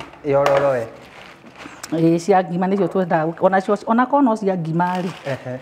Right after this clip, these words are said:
Speaker 2: kaĩ wĩra wa mwaki arĩ ũrĩkũ?
Speaker 1: <laughs>
Speaker 2: Ciendaga igatembũrwo manene ũguo,
Speaker 1: Ehe.
Speaker 2: nĩgetha makeara wega marigũ igũrũ.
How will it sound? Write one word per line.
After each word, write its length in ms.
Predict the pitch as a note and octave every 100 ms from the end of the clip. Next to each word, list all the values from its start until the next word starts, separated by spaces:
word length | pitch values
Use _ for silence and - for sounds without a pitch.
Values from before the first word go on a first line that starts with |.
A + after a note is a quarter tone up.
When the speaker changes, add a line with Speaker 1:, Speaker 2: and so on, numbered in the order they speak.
| -
Speaker 2:
kaĩ 80 | G3
wĩra 180 | G#3 G#3
wa 100 | G#3
mwaki 340 | A3 A#3 A#3 D#3+
arĩ 180 | D3 D3
ũrĩkũ? 340 | C#3+ C#3+ C#3 - - - -
Speaker 1:
<laughs> 400 | - E3+ - E3+
Speaker 2:
Ciendaga 260 | G#3+ A3 F#3+
igatembũrwo 640 | G3+ F#3+ E3 D#3+ E3 D#3+
manene 460 | E3 E3 E3 F3+ F#3
ũguo, 420 | D3+ E3 G#3+ C#4 F3+
Speaker 1:
Ehe. 280 | D#3+ F3 E3 F3+ - - - - - F#3
Speaker 2:
nĩgetha 280 | G3+ G3
makeara 600 | F#3+ G#3 F#3 E3+ F#3 F3
wega 280 | D#3 D#3 D#3
marigũ 380 | F#3 F#3 E3+ D#3 C#3+
igũrũ. 280 | C#3+ C#3